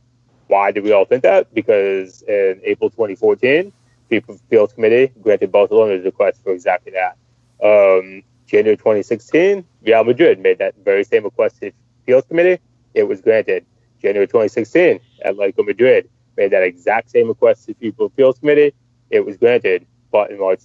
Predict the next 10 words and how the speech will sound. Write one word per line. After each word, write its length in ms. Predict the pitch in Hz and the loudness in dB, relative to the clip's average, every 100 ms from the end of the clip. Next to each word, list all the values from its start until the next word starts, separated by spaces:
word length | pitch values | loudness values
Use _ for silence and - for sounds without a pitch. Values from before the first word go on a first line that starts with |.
| _ | _
twenty 240 | - 220 | 2 4
nineteen, 580 | 151 107 107 110 104 101 _ _ | 4 2 0 0 0 -4 _ _
when 140 | 101 - | -12 -4
Chelsea 340 | 165 180 117 | -2 -2 -2
made 180 | 104 98 | -4 -4
that 180 | 95 98 | -6 -8
request, 460 | - 101 98 - _ _ - | -6 -4 -4 -6 _ _ -4
it 120 | 107 | -4
was 140 | 101 | -4
denied. 400 | 98 208 95 87 | -6 -6 -6 -8